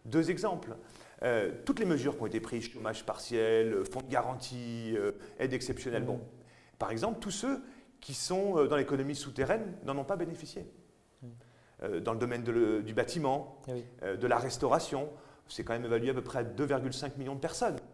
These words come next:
Speaker 1: Là, ils ne sont pas couverts, par définition.
Speaker 2: Par définition.
Speaker 1: Et donc, des situations très
Speaker 2: Mm.
Speaker 1: fragiles. Euh, autre élément, même les aides exceptionnelles pour les plus précaires qui ont pu être mises en place,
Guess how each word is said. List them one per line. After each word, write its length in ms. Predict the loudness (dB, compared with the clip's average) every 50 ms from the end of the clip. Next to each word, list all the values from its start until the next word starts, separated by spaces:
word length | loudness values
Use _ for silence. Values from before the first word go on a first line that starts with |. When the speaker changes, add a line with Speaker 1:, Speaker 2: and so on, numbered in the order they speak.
| -20 -20 _ _ -4
Speaker 1:
Là, 100 | -2 -2
ils 60 | -2
ne 40 | -2
sont 100 | -6 -6
pas 100 | -6 -8
couverts, 380 | -6 -4 0 0 0 0 0 -2
par 220 | -2 0 0 2
définition. 520 | 2 0 0 0 -2 -2 -2 -2 -4 -4 -4
Speaker 2:
Par 200 | -4 -4 -4 -4
définition. 360 | -4 -4 -6 -6 -4 0 2
Speaker 1:
Et 20 | 8
donc, 180 | 8 8 8
des 100 | 8 6 4
situations 420 | 4 0 2 2 2 2 2 -2
très 160 | 0 2 2
Speaker 2:
Mm. 20 | 2
Speaker 1:
fragiles. 400 | 2 2 0 0 0 -2 -4 -4 -8 -12 -18 -18 -20 -14 -4 2
Euh, 220 | 2 4 4 4 8 8
autre 240 | 8 8 8 6
élément, 480 | 4 4 4 4 2 2 2 0 -2 -4 -12 -18 -20 -20 -16 -6
même 260 | 2 4 4 6 6
les 240 | 6 4 4 4 4
aides 100 | 4 4
exceptionnelles 600 | 2 2 8 8 8 8 8 -2 0 0 -2 -4
pour 140 | 0 2 2
les 100 | 2 2
plus 140 | 0 -2 -8
précaires 460 | -6 -4 -4 -4 0 0 0 0 0 -4
qui 60 | -6
ont 40 | -6
pu 140 | -2 -2 -2
être 120 | -2 -2
mises 100 | -4 -2
en 80 | -2 -2
place, 480 | 2 4 4 4 4 0 -4 -10 -12